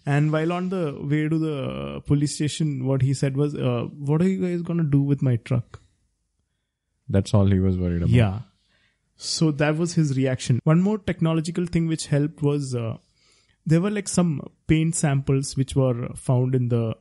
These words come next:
Speaker 1: ligatures. So, yeah, one point I missed was he used to strangle, uh, his victims
Speaker 2: Hmm.
Speaker 1: earlier with his ha-, hand. He used to do that. But later on, he found that if he strangles the victims with his hand,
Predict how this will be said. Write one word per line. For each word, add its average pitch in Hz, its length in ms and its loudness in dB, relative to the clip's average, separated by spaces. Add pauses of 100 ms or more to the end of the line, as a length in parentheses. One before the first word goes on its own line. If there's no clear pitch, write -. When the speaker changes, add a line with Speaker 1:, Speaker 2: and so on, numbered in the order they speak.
Speaker 1:
ligatures. 131 720 2 (280)
So, - 260 0
yeah, 160 260 2 (100)
one 156 240 -2
point 170 260 0
I 175 100 0
missed 156 340 -2
was 160 240 0 (320)
he 175 120 4
used 180 260 0
to 214 60 0
strangle, 151 680 0 (140)
uh, 127 100 -2
his 123 220 4
victims 110 580 -2
Speaker 2:
Hmm. 101 220 2
Speaker 1:
earlier 117 300 4
with 127 180 0
his 127 160 4
ha-, 110 280 -4 (220)
hand. 117 360 -2 (100)
He 175 180 0
used 185 180 2
to 180 60 0
do 156 200 2
that. 113 340 -4
But 156 200 -4
later 175 340 0
on, 202 220 -6 (100)
he 180 200 0
found 175 380 -2
that 185 260 -10 (1080)
if 175 180 0
he 202 80 2
strangles 185 640 -2
the 180 80 0
victims 160 420 0
with 151 140 -6
his 131 180 2
hand, 123 400 2